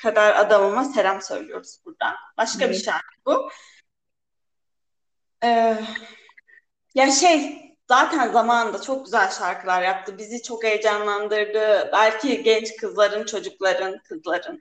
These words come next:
Speaker 1: ufkunu açtı. Sonrasında da çok talihsizlik açık-, talihsiz açıklamalar yapan bir sanatçımızın güzide bir şarkısını konuşacağız Gizemciğim bugün.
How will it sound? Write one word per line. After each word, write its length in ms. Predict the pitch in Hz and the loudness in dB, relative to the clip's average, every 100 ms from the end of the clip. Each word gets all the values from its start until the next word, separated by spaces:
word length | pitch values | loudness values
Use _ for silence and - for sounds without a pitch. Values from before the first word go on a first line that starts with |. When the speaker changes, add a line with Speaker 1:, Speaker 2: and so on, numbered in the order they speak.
| _ | _
Speaker 1:
ufkunu 320 | 226 - 240 | -20 -8 0
açtı. 560 | 214 208 202 - - 226 - - - - - | 2 2 -2 -8 -8 -8 -10 -20 -20 -10 0
Sonrasında 500 | 277 277 269 247 247 | 2 2 -2 -2 -2
da 120 | 269 | 0
çok 260 | 311 294 - | 0 0 2
talihsizlik 640 | 247 254 - 247 226 240 - | 2 2 -2 -6 -8 -8 -4
açık-, 340 | 233 - - _ _ | -4 -4 -10 _ _
talihsiz 540 | - 233 220 254 247 226 | 2 2 2 -2 -8 -4
açıklamalar 720 | 220 - - 226 233 233 233 | -4 -4 -2 2 4 6 4
yapan 360 | 185 185 214 226 | 2 -4 -6 -6
bir 420 | 262 269 - - _ _ | -8 -8 -12 -20 _ _
sanatçımızın 920 | 285 285 269 269 208 202 - 302 - - - _ _ | -2 0 0 -2 -4 -4 0 0 0 -6 -16 _ _
güzide 540 | 214 285 285 269 247 | 2 4 6 4 4
bir 120 | 269 359 | 2 0
şarkısını 680 | - 311 247 262 262 233 220 | 0 2 2 0 -4 -6 -4
konuşacağız 680 | 185 190 185 185 214 277 | -6 -2 -2 0 0 0
Gizemciğim 560 | 214 202 190 196 233 254 | -4 0 0 0 -6 -8
bugün. 380 | 247 170 170 | -6 -6 -8